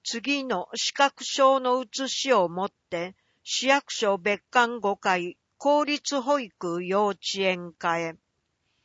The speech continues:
一と四、保育士証。二と十、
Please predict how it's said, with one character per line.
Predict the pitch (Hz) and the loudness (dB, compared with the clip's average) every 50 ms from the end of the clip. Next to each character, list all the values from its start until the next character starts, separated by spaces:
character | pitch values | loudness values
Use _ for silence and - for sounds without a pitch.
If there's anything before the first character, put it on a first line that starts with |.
| _ _ _ _ _ _ _ _ | _ _ _ _ _ _ _ _
一 | - 233 185 - - 302 302 - | -12 -10 -8 -4 -2 -2 0 0
と | - 233 196 196 190 | 0 0 2 0 0
四、 | 185 196 202 180 156 147 - _ _ _ | 0 -2 -2 -2 -4 -10 -16 _ _ _
保 | _ _ - 196 214 | _ _ -2 -2 0
育 | 233 226 - - 214 208 | 0 -2 -4 -6 -6 -6
士 | - - 214 196 180 | -4 -4 -6 -6 -6
証。 | - - 208 190 180 180 175 170 170 175 - - _ _ _ _ _ _ _ _ _ _ _ - | -4 -2 -2 0 0 0 0 -2 -4 -8 -12 -16 _ _ _ _ _ _ _ _ _ _ _ -10
二 | 208 254 302 294 - | -6 -4 -4 -2 -2
と | - 240 196 202 196 | 0 0 0 0 -2
十、 | 175 165 185 220 220 196 170 147 | -4 -6 -6 -4 -4 -4 -4 -6